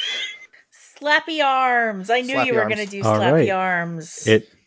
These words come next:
Speaker 3: so you're, you're attacking the one that's hitting Green specifically?
Speaker 2: Yes. Yeah.
Speaker 3: You run up, you attack. You get, it gets two saves.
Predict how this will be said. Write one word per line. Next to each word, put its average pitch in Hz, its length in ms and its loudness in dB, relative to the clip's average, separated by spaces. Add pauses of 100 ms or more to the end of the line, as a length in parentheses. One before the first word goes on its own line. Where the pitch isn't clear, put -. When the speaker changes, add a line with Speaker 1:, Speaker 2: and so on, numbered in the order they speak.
(280)
Speaker 3:
so - 140 -2
you're, 117 240 2
you're 117 320 4
attacking 107 400 0
the 104 80 -2
one 101 120 2
that's 98 140 -2
hitting 95 200 4
Green 95 240 2
specifically? 110 540 0
Speaker 2:
Yes. 113 380 -4 (120)
Yeah. 120 140 -4 (280)
Speaker 3:
You 107 160 0
run 151 180 4
up, 156 220 0
you 127 80 2
attack. 139 380 2 (480)
You 113 140 4
get, 98 280 2 (320)
it 110 100 0
gets - 160 2
two 139 180 2
saves. - 560 0